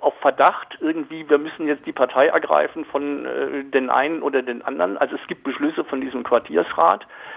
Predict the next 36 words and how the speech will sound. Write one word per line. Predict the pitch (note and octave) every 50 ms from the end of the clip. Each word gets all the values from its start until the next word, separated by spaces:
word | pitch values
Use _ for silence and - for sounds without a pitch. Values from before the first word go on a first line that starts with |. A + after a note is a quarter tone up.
| - - -
die | C#3+ C3 A#2+
waren | C#3 C3+ C3 C#3 B2+ A#2+
damals | B2 A#2 A#2 A2+ G#2+ - - - - - - - -
für | D#3 D3+ E3 F3 F3 C#3+
einen | E3 E3+ F3 E3+ E3+
Neubau. | E3+ E3+ F3 F3 - - F#3 F#3+ G#3 C4 - - - - - _ - - - - - - - - - - - _ -
Ähm, | E3 D3 D3 D3 D3 C#3+ C#3 - - - - - -
ich | E3 - -
könnte | G3+ F#3 F#3+ F#3 F3
mir | E3+ E3+ E3+ C#3+
aber | - C#3 C3+ -
vorstellen, | - C#3 D3+ E3+ - - - F3 F3 F3 F3+ F#3 - - - E3
sozusagen, | D#3 D#3+ D#3+ D#3+ D#3 D3 D3+ D3+ C#3+
dass | C#3+ C#3 -
das | - C3+ - -
heute | C#3 C3 B2+ - B2+ -
anders | B2+ B2+ C#3 D#3+ F3+ -
ist, | - - B3+ C#4+ - -
aber | - D3 C#3+ D3 -
er | D3+ C#3+ C#3 C#3+ - - -
hebt, | C#3 C3+ D#3 - - - - - _ - - - - _ _
erheben | - C3+ B2 C#3+ D3+ D#3 F3 D3+ -
tut | - C#3+ B2+ C3+
es | B2 A#2+ -
niemand. | B2 A#2+ C3+ E3 F3 F#3 A3+ C#4 C#4+ - -
Ich | E3 -
könnte | - F3+ F#3+ G3 F#3+ F#3
mir | F#3 E3+
aber | E3+ D#3 D#3 E3
auch | - -
vorstellen, | - F3 F#3+ F#3 - - F#3 F#3 F#3 E3+
dass | E3 - -
wenn | E3 D#3+ D#3+
man | D#3 D3+ -
eben | D3+ D3 D3 C#3+ -
sagt, | - C3+ D3 F3 - - -